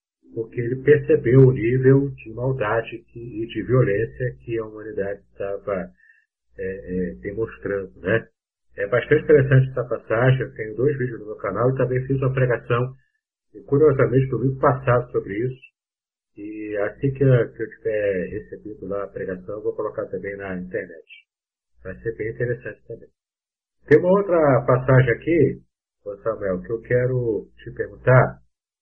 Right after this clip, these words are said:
sobre uma outra expressão hebraica também, traduzida literalmente,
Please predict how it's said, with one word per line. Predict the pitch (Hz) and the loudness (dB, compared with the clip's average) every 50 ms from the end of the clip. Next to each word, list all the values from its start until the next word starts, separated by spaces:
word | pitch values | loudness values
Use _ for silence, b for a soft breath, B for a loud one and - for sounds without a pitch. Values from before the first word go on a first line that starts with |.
| _ _ _ _ _ _ _ - | _ _ _ _ _ _ _ -14
sobre | 131 131 131 117 | -4 0 0 2
uma | 123 127 | 6 6
outra | 135 160 185 185 180 165 143 135 | 8 8 6 6 4 4 4 4
expressão | 131 - - 123 - - - - - 117 107 107 | 2 0 0 2 2 2 0 -2 -2 -2 -2 -2
hebraica | 98 95 - 120 127 113 - - 104 92 - | 0 2 4 4 4 4 2 0 -4 -6 -6
também, | 101 92 92 110 120 123 113 95 - | -6 -6 -4 -4 -4 -4 -4 -6 -6
traduzida | - - 113 113 - 107 - 110 - - 110 | -6 -4 -6 -4 -6 -8 -10 -8 -6 -4 -4
literalmente, | 104 - - - - 123 101 98 92 92 - 90 80 - - | -2 -2 -2 0 0 0 0 0 -2 -2 -2 -4 -4 -6 -10